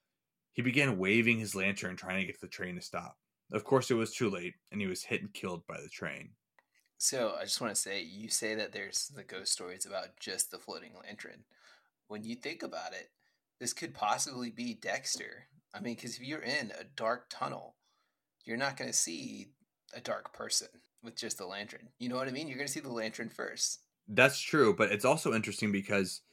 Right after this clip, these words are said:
Speaker 1: there's a lot of stories that claim to see the tall African-American man walking the tracks with his lantern. There's stories of, like, people saying, "We saw this guy, eight-foot-tall African-American, holding a lantern. When we approached him, he was gone."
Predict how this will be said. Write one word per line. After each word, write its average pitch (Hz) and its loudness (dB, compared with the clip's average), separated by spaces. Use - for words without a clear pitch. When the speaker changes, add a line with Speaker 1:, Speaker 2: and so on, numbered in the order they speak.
Speaker 1:
there's 120 6
a 123 6
lot 107 8
of 143 0
stories 110 4
that 104 4
claim 95 0
to 107 0
see 113 6
the 104 6
tall 98 4
African-American 92 -4
man 90 -4
walking 95 -2
the 95 0
tracks 90 -2
with 92 -4
his 85 -6
lantern. 80 -10
There's 117 4
stories 117 4
of, 92 2
like, 87 -2
people 104 -2
saying, 92 4
"We 110 -6
saw 107 -2
this 110 -2
guy, 98 4
eight-foot-tall 104 6
African-American, 95 0
holding 107 0
a 98 0
lantern. 95 0
When 87 -6
we 90 -4
approached 101 0
him, 95 -4
he 87 -6
was 87 -6
gone." 76 -8